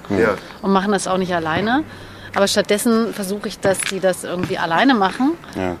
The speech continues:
Speaker 2: und dass sie sich alleine hinsetzen und irgendwie was auf die Reihe kriegen und dass ich mich irgendwie hinsetze und, äh, versuche, meine Arbeit zu
Speaker 3: Mhm.
Speaker 2: machen.
Speaker 3: Mhm.
Speaker 2: Und das funktioniert irgendwie nicht.
Speaker 1: Natürlich.
Speaker 2: Also meine Arbeit
Speaker 1: Ja.
Speaker 2: funktioniert jetzt nicht normal und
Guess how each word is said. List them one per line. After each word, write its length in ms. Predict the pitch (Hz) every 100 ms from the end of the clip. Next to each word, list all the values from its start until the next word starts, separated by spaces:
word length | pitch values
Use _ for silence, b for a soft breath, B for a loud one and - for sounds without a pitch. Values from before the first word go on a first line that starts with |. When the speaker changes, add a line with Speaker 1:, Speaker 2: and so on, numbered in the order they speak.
| -
Speaker 2:
und 80 |
dass 140 | 202 -
sie 100 | 208
sich 160 | 185
alleine 300 | 185 180 214
hinsetzen 440 | 214 208 196 196 208
und 80 | 175
irgendwie 200 | 196 190
was 120 | 185
auf 140 | 160
die 120 | - 185
Reihe 220 | 170 190
kriegen 280 | - 196 202
und 200 | 170 180
dass 160 | 180
ich 200 | 220 -
mich 160 | 208 160
irgendwie 220 | 185 190
hinsetze 600 | 185 196 185 185 - 180 180
und, 280 | 180 175 -
äh, 500 | 180 180 175 170 -
versuche, 380 | - 185 208 190
meine 280 | 175 170
Arbeit 320 | 180 196 214 -
zu 120 | 190
Speaker 3:
Mhm. 60 |
Speaker 2:
machen. 360 | 165 147 208 247 B
Speaker 3:
Mhm. 260 | B 98 90 95 B B B
Speaker 2:
Und 180 | - 190
das 180 | 196 190
funktioniert 520 | - 196 - 190 190
irgendwie 220 | - 165 170
nicht. 320 | 165 - -
Speaker 1:
Natürlich. 180 | 104 104
Speaker 2:
Also 160 | 190
meine 240 | 196 180 170
Arbeit 320 | 196 208 208
Speaker 1:
Ja. 60 |
Speaker 2:
funktioniert 520 | - 208 - 190 196 196
jetzt 200 | 190 -
nicht 220 | 185 -
normal 580 | 190 185 180 185 185 190 -
und 320 | 190 180